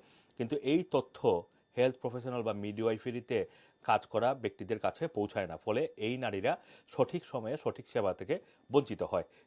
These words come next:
তিনি আরও জানান, প্রতিজন নারীর পার্সোনাল কেয়ার এবং সম্ভাব্য ঝুঁকি ও বিকল-, বিকল্পগুলো সম্পর্কে হেলথ কেয়ার প্রফেশনালদের জানতে হবে। এছাড়া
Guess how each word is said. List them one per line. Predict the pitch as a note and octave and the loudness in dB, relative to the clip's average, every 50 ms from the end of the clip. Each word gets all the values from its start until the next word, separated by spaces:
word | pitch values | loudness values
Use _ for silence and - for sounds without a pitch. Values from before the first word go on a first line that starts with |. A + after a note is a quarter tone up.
| _ _ | _ _
তিনি | - C#3 C3+ D3+ - - | 0 0 2 0 -2 0
আরও | - A2+ C3 F3 F3+ | 2 2 4 4 4
জানান, | C#3+ A2+ F#2+ G2 C#3 G3 - _ _ _ _ _ _ _ _ _ _ _ - | 4 2 2 2 -2 -2 -6 _ _ _ _ _ _ _ _ _ _ _ 2
প্রতিজন | C#3+ C#3+ - F3+ E3 F#3+ F#3+ F#3 | 2 2 2 0 0 0 2 2
নারীর | F3 D3 B2 A#2 A#2 D3 | 2 2 4 4 2 0
পার্সোনাল | F3 - C3 A2+ - - D3+ D3+ D3+ C#3+ - - | 0 0 -2 -2 -2 0 0 2 2 2 0 0
কেয়ার | - A#2 G#2+ F#2+ E2+ - - _ _ _ - | 2 4 4 4 4 2 -4 _ _ _ -2
এবং | A2 G2 G#2 F#2+ E2+ - _ _ _ _ _ | 0 2 0 0 -2 -6 _ _ _ _ _
সম্ভাব্য | - - C3 B2 A#2 - D3+ D3+ C#3 B2 B2 G2+ | -4 -2 -2 -2 2 2 2 2 2 2 0 -2
ঝুঁকি | E2+ - - B2+ A#2 - D3+ C#3+ | -2 -4 -10 -12 -8 -2 0 2
ও | B2+ G#2+ | 4 4
বিকল-, | F#2 F2 A2 G#2+ - A#2+ G#2+ G2+ F#2 - - - - _ _ - | 2 0 -4 -2 0 2 2 2 0 -4 -14 -20 -20 _ _ -8
বিকল্পগুলো | A#2+ A#2 - B2 A#2+ - B2 A2+ G2+ A2 A2 C3 C3 | -2 0 2 2 2 2 -2 -2 -2 -2 -2 -4 -4
সম্পর্কে | - C3+ A#2+ - C#3 C3 - - F3+ F#3 - _ - _ _ _ - | -4 -6 -6 -6 -8 -8 -4 -4 -4 -4 -6 _ -20 _ _ _ 0
হেলথ | C#3 D3 E3 F3 - - - | 2 2 2 0 -4 -6 -2
কেয়ার | D3 C#3 C3+ | 0 0 0
প্রফেশনালদের | - - A2+ A2+ B2+ A2+ - B2+ A#2+ A#2+ A#2 A2 G#2+ C3 F3 G3 - _ _ _ - | 0 0 -2 -2 -4 -6 -6 -2 0 0 0 0 -2 -4 -4 -6 -8 _ _ _ 0
জানতে | - A2+ A2 F#2+ - F2 | 0 0 0 0 -4 -4
হবে। | F2+ F2+ E2 G#2+ - - _ _ _ | -2 -2 -2 -2 -4 -8 _ _ _
এছাড়া | - A#2+ A2+ - - D3+ C3+ A#2+ B2+ | 0 0 2 4 4 6 6 6 4